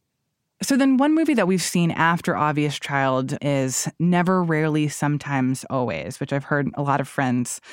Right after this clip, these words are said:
talk about very fondly. Can you talk a little bit about that movie and the premise and, and what it's trying to achieve?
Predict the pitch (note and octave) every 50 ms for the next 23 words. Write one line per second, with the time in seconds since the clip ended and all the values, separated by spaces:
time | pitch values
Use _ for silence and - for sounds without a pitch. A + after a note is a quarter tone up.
0 | - - - - - _ - - - E3 - E3+ D#3 D3+ D3 C#3+ B2+ - - D#3+
1 | D3+ D3 C#3 C3+ C#3 - - D3+ C#3 C#3 C3+ C3 A#2+ A#2+ B2 - D#3 C#3+ - -
2 | - - - - _ - - G3 G#3 G#3 A3 A3+ A3+ A3+ A3+ A3+ A3 A3 A3 -
3 | G#3 A3+ G#3+ A#3 A3 G#3+ G#3+ G3 G3 F#3 F#3+ F3+ F3+ F3 D#3+ F3+ B3+ C#4+ C#4 B3
4 | C4+ B3+ B3 A3+ G#3 G3+ F#3 F3 E3+ - G#3 F#3+ F#3 F3+ F3 E3+ E3+ D#3 F3 D#3+
5 | D3+ C3 - D#3+ D#3+ D3+ D3 C#3 C#3+ D#3+ D3 - _ _ - _ _ - E3 C#3+
6 | - - - - D3 C#3+ D3 D3+ D3 - - G2 C#3 - - - B2 B2 F3 C4+
7 | - _